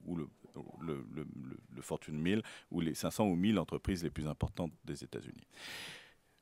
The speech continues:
En F-, aux États-Unis, les startups croissent très vite. Euh, en Europe, les startups croissent beaucoup moins vite. Vous avez, euh,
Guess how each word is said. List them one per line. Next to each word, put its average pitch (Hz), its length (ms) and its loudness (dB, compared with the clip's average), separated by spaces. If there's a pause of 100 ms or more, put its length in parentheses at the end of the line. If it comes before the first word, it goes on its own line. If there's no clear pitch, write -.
(240)
En 120 120 12
F-, - 180 2
aux 123 120 12
États-Unis, 120 420 10
les 117 180 8
startups - 420 4
croissent - 300 4
très 71 160 -2
vite. - 300 -12 (880)
Euh, 76 340 2 (1120)
en 104 100 12
Europe, 98 380 10
les 87 80 0
startups - 300 -2 (100)
croissent - 260 -4
beaucoup 76 240 -6
moins 76 160 0
vite. - 320 -16 (640)
Vous 117 500 4
avez, 101 480 8 (200)
euh, 78 260 2